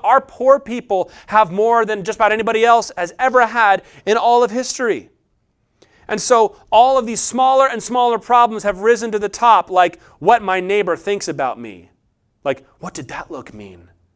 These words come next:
Or, "Nobody liked my picture on Instagram. I'm so upset." Smaller and smaller things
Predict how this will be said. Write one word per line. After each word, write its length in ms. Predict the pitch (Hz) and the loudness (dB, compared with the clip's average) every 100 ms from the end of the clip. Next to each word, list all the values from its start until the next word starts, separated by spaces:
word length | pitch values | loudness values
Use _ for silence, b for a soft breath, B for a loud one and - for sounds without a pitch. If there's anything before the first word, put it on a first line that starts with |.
| _ _ _ _ _ _ | _ _ _ _ _ _
Or, 280 | 175 170 156 b b - | -2 0 0 b b -2
"Nobody 360 | 214 214 208 | 0 0 -2
liked 300 | 180 190 196 | 0 -2 -2
my 140 | 180 165 | -6 -6
picture 500 | 220 220 - 160 139 | -8 -8 -4 -4 -4
on 160 | 147 | -6
Instagram. 760 | 175 214 - 135 135 113 85 78 | -6 -8 -8 -6 -6 -8 -12 -16
I'm 160 | 127 127 | -14 -12
so 460 | - 165 160 165 143 | -6 -6 -6 -10 -14
upset." 600 | 135 - 175 92 - - _ _ _ _ - | -12 -8 -6 -8 -12 -18 _ _ _ _ -12
Smaller 540 | - 226 277 294 277 | -6 0 2 4 2
and 120 | 233 | 0
smaller 340 | - 262 254 233 | -2 0 0 -2
things 520 | 262 262 214 214 | -6 -4 -4 -6